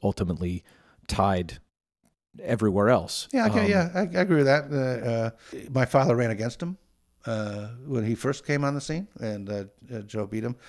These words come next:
Speaker 2: He lived down the street from my Uncle John in Tamarack, uh, uh, so there were, uh, acquaintances. I always treated him with respect because he was the, the, uh, Senate Majority Leader, or, and, uh, he always treated me with respect, although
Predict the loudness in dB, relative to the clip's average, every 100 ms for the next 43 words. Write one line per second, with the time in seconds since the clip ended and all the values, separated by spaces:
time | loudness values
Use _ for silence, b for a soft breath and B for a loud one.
0 | B _ -4 0 4 2 2 -2 -4 -4
1 | -6 -6 -8 -6 -6 -6 -4 -2 -2 -4
2 | -8 -6 -4 -2 -4 -8 -16 b b b
3 | b -8 -4 -2 -2 -4 -8 -12 -10 -8
4 | -8 -4 -4 -2 -6 -6 -4 -2 -4 -6
5 | -10 -10 -10 -10 -12 -16 -12 -8 -6 -6
6 | -6 -8 B B B -4 4 6 6 4
7 | 0 -2 -2 0 -2 -4 -4 -4 -4 -6
8 | -4 -2 -4 -4 -4 -4 -6 b b b
9 | b b -10 -6 -4 -6 -6 -4 -2 -2
10 | 0 0 0 -4 -6 -8 -8 -8 -8 -6
11 | -8 -2 0 2 0 -2 -4 0 2 2
12 | 0 -4 -4 -2 2 2 0